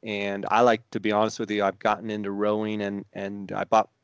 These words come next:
my first boat in two thousand ten, and, and I enjoy rowing and putting people on fish as much as I like,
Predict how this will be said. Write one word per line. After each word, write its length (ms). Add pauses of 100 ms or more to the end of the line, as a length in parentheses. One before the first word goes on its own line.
(300)
my 100
first 320
boat 220
in 80
two 160
thousand 480
ten, 380
and, 320
and 160
I 100
enjoy 440
rowing 460
and 100
putting 280
people 320
on 160
fish 260
as 160
much 220
as 100
I 100
like, 340